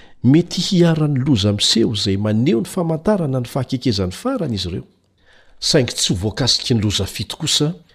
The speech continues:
ireo izay mbola tratra velona eto amin'ity tany ity, miloha ny fiavian'i Jesosy indray ny amin'ny rao ny lanitra. Satria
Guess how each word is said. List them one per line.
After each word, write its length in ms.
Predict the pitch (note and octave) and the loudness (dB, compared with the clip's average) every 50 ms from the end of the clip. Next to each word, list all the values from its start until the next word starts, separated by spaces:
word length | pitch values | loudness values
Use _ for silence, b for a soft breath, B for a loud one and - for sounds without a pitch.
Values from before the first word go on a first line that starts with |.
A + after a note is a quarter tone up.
| b b b | b b b
ireo 160 | A#2 B2 B2+ | 4 4 6
izay 180 | A#2 - - G#2 | 4 4 2 0
mbola 300 | G2+ F2+ G#2 F#2 F#2 F2+ | 0 0 -2 -2 -4 -4
tratra 460 | - - - C#3+ C3 - - A2+ G2 | -4 -4 -4 -4 -4 -4 -4 -4 -4
velona 680 | - - - G2 B2 C3+ A#2 G#2+ G2 D#2+ - - - _ _ - - | -4 -4 0 2 2 2 2 -2 -8 -10 -12 -16 -20 _ _ -2 2
eto 260 | B2+ B2+ - - A2+ | 2 2 2 0 -4
amin'ity 240 | G2 F2 - - F#2 | -4 -4 -6 -8 -8
tany 260 | - - F#2 F2 F2+ F#2 | -4 -4 -4 -2 -2 -6
ity, 260 | - - A#2 A#2+ - B B B | -6 -6 -8 -8 -8 B B B
miloha 680 | B D#3 C#3 A#2+ A#2+ B2 A#2+ B2+ D3+ F#3+ A3 B3 A#3 E3 | B 2 4 4 6 4 4 4 2 2 2 4 4 4
ny 60 | C3+ - | 2 2
fiavian'i 400 | - C3+ A2 - A2+ A2 F#2+ F2+ | 2 2 2 2 2 0 0 0
Jesosy 360 | F#2 - - - - - A2+ | 0 0 0 0 -2 -2 -2
indray 200 | F#2+ F#2+ G2+ F#2 | 0 0 0 0
ny 100 | F2+ F2 | -2 -2
amin'ny 140 | E2+ F#2 E2 | -4 -6 -8
rao 120 | D2+ D2 | -10 -10
ny 100 | D2 C#2 | -12 -14
lanitra. 320 | - - - - - - - - _ _ _ _ _ _ b b b | -16 -16 -16 -12 -12 -12 -12 -14 _ _ _ _ _ _ b b b
Satria 640 | - - C#3 A#2+ - - - A3 A3+ B3 C4+ C#4 | -2 0 0 0 2 0 0 2 4 2 2 2